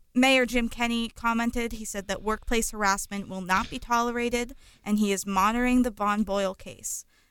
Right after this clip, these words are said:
Uh, the police co-, commissioner and the district attorney said that they are waiting the results of an internal affairs investigation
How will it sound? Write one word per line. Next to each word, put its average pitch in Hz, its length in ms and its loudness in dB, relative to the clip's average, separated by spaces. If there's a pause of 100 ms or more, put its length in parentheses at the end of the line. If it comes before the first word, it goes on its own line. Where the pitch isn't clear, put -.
Uh, 175 140 -4
the 185 120 -4
police 220 340 0
co-, 233 160 -4 (180)
commissioner 233 680 2
and 196 260 2
the 190 140 -2
district 214 360 0
attorney 208 460 2
said 202 240 2
that 190 140 -6
they 190 100 0
are 185 100 2
waiting 196 380 2
the 196 160 0
results 190 580 -4
of 202 140 -2
an 190 60 -2
internal 202 480 0
affairs 190 400 0
investigation 247 880 2